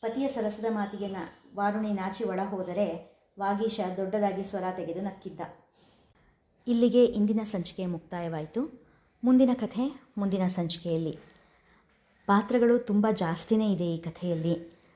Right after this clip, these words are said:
ಒಂದೆರಡು ಸಂಚಿಕೆಗಳವರೆಗೆ ಯಾವ ಪಾತ್ರ ಏನು ಅನ್ನೋದು ಕನ್ಫ್ಯೂಸ್ ಆಗ್ಬೋದು. ಕಥೆ ಮುಂದುವರಿತಾ ಹೋದ ಹಾಗೆ ಎಲ್ಲ ಪಾತ್ರಗಳು ನಿಚ್ಚಳವಾಗ್ತಾ ಹೋಗ್ತದೆ. ಕಥೆ ಇಷ್ಟವಾಗಿದ್ರೆ ಹೆಚ್ಚು ಹೆಚ್ಚು ಜನರಿಗೆ ಶೇರ್ ಮಾಡಿ, ಕಾಮೆಂಟ್ ಮಾಡಿ,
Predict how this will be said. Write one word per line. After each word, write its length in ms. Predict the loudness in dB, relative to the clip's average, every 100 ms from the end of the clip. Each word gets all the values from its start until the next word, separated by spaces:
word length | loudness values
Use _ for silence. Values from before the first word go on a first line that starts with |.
| _ _ _
ಒಂದೆರಡು 480 | 0 2 4 4 2
ಸಂಚಿಕೆಗಳವರೆಗೆ 1160 | 2 0 2 2 4 2 2 2 2 2 0 -12 _
ಯಾವ 300 | 0 2 2 2
ಪಾತ್ರ 340 | 0 -2 0 0
ಏನು 400 | 2 2 4 4
ಅನ್ನೋದು 680 | 2 0 2 0 0 -4 _ _
ಕನ್ಫ್ಯೂಸ್ 400 | -4 2 2 2
ಆಗ್ಬೋದು. 440 | 0 -2 -2 -4 -6 -14 _ -20 -20 -20 -20 -20 _ _ -2
ಕಥೆ 300 | -2 4 4
ಮುಂದುವರಿತಾ 480 | 6 6 4 4 -2
ಹೋದ 260 | -2 -4 -4
ಹಾಗೆ 400 | -4 -2 0 -2 -6 -16 -18 -4
ಎಲ್ಲ 220 | 2 2 2
ಪಾತ್ರಗಳು 340 | 0 0 0
ನಿಚ್ಚಳವಾಗ್ತಾ 640 | 0 0 2 2 0 -2 -2
ಹೋಗ್ತದೆ. 460 | -2 -4 -4 -4 -4 -10 _ _ _ -20 -20
ಕಥೆ 220 | -6 -2 2
ಇಷ್ಟವಾಗಿದ್ರೆ 800 | 2 2 2 0 0 -4 -2
ಹೆಚ್ಚು 460 | -2 -2 -6 -2 0
ಹೆಚ್ಚು 260 | 0 0 -2
ಜನರಿಗೆ 600 | -2 -2 -4 -4 -6 -4
ಶೇರ್ 400 | -4 0 2 2
ಮಾಡಿ, 420 | 0 -2 -2 -6 -8 _ _ _ _ _ _
ಕಾಮೆಂಟ್ 380 | -2 2 2 0
ಮಾಡಿ, 360 | -4 -2 -4